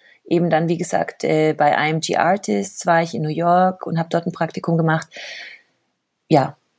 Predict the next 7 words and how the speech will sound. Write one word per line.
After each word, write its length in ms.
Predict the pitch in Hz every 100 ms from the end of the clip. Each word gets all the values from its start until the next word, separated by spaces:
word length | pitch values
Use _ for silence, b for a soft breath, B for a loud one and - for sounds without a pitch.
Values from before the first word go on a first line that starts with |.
| _ _ _
also 500 | - 143 151 143 147 143 - _ _ _ _ _ _ -
das 200 | - -
war 100 | 160
so, 300 | 151 143 147 143 - _ _ _ _ _ _
so 80 | -
der 160 | 160 -
Anfang. 480 | 147 143 147 139